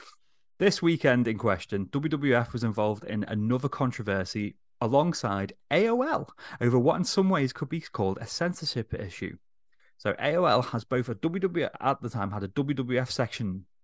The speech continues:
and a separate section unaffiliated with the W W F called Grandstand, in which people talked about, you know, just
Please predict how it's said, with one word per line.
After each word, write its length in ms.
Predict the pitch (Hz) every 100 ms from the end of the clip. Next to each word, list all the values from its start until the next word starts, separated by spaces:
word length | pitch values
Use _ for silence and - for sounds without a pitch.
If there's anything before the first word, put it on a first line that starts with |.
| _ _ -
and 480 | 104 98 98 95 -
a 80 | 113
separate 540 | - - 135 - -
section 580 | - - 101 - 107 98 -
unaffiliated 720 | 123 120 - 131 120 104 98
with 100 | 98
the 80 | 98
W 180 | 98 98
W 220 | 95 98
F 140 | 92
called 180 | - 98
Grandstand, 640 | 135 131 135 - 92 95 -
in 120 | 101
which 160 | 95
people 280 | - 101 101
talked 360 | 95 95 87 95
about, 260 | 87 87 - _ _ _ _
you 80 | 78
know, 80 | 85
just 180 | -